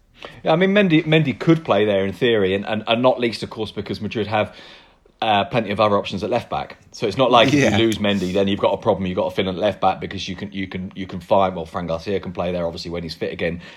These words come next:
Speaker 1: Camavinga can play there, although maybe you don't want Camavinga to because you're already moving Tchouaméni out of midfield, and so therefore Camavinga becomes Tchouaméni's position. Um, and,
Speaker 2: Yeah.
Speaker 1: and, and one of the, I think one of the remarkable things actually about, about Madrid's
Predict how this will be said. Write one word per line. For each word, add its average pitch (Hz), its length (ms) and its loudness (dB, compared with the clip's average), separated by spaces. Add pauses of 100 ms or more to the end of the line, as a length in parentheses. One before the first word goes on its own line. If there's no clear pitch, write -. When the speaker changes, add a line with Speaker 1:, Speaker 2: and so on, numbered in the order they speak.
Speaker 1:
Camavinga 95 500 0
can 92 140 -8
play 90 220 -2
there, 92 100 4
although 92 240 4
maybe 101 240 2
you 92 80 -2
don't 90 140 0
want 87 180 -8
Camavinga 101 480 -4
to 107 160 -2
because 90 200 -4
you're 98 100 -2
already 92 160 0
moving 90 260 -2
Tchouaméni 98 420 -2
out 98 160 2
of 85 60 -8
midfield, 104 500 0 (200)
and 101 100 -6
so - 100 -4
therefore 123 340 6
Camavinga 120 460 0
becomes 101 380 -2
Tchouaméni's 101 420 0
position. 101 520 -6 (340)
Um, 98 640 4 (580)
and, 127 220 8
Speaker 2:
Yeah. - 100 -6
Speaker 1:
and, 143 280 2
and 170 120 4
one 269 140 10
of 190 200 8
the, - 120 0
I 196 80 8
think 302 120 0
one 247 100 6
of 165 60 6
the 143 60 6
remarkable 135 440 4
things 165 260 2
actually 104 260 -4
about, 107 340 2
about 117 300 0
Madrid's 101 380 -8